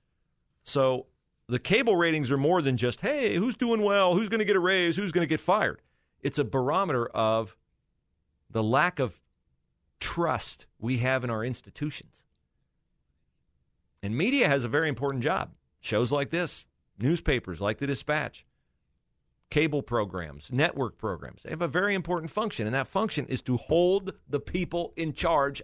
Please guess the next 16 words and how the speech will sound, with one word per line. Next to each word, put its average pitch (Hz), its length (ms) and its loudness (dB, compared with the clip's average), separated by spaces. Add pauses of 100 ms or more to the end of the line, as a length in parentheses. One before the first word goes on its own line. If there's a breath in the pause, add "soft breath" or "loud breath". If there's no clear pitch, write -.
accountable. 196 640 0 (800)
But 120 300 0 (2250)
the 123 100 0
lion's 127 440 2
share 120 240 0
of 110 60 -2
media 165 280 -2
in 107 40 -4
this 104 160 -6
country 120 340 -4
is 110 120 -4
not 113 220 0
interested 247 520 -4
anymore 120 640 -2 (920)
in 139 160 2
holding 131 420 0